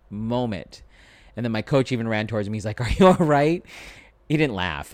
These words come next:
I'm la-, the one laughing. And I was like, "Yeah, but it would have been great, or, you know, better if there was a camera, 'cause, man, that would have been, you know, so many likes, and it would definitely would have been epic. It would have gone viral." It was one of those gym mo-, you know, videos where y-,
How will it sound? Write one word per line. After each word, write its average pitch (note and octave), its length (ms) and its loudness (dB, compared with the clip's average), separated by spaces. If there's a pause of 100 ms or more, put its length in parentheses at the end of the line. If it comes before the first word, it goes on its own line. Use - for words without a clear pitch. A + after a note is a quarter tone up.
I'm G2+ 220 -4
la-, E2 200 -8
the F#2+ 80 -6
one F2 160 -6
laughing. D#2 360 -10
And G2+ 100 -4
I G#2+ 60 -2
was A2+ 100 -4
like, G#2 240 -4
"Yeah, D#3 300 6
but C#3+ 100 4
it B2+ 140 4
would C3+ 100 4
have - 20 -4
been E3 200 2
great, E3+ 260 8
or, C#3 160 2
you B2+ 100 -2
know, A2 120 -2
better D#3 280 4
if C3 120 0
there A#2+ 100 0
was A#2+ 100 2
a C3+ 60 -6
camera, D3 420 0
'cause, G#2 220 -4
man, C3+ 240 4
that C3 60 2
would B2+ 80 2
have C3 100 2
been, A2+ 320 2
you A2 100 -4
know, G2+ 140 -4
so C3 180 -2
many B2+ 200 0
likes, A2 360 0
and F2+ 300 -6 (920)
it D#3+ 180 12
would D3+ 140 0
definitely G#2+ 420 2
would G2 140 0
have E2+ 80 -6
been G2 100 -4
epic. E2+ 300 -6
It C3+ 80 6
would E3 100 8
have D3+ 140 4
gone A#2+ 200 2
viral." C#2+ 380 -8 (920)
It C#3 100 6
was C3+ 160 4
one B2+ 140 2
of A#2 60 -2
those A2+ 180 2
gym A2 300 -2
mo-, A2+ 180 -2
you G#2 160 -4
know, F#2+ 180 -4
videos G2 360 -2
where F#2+ 120 -6
y-, F2+ 160 -8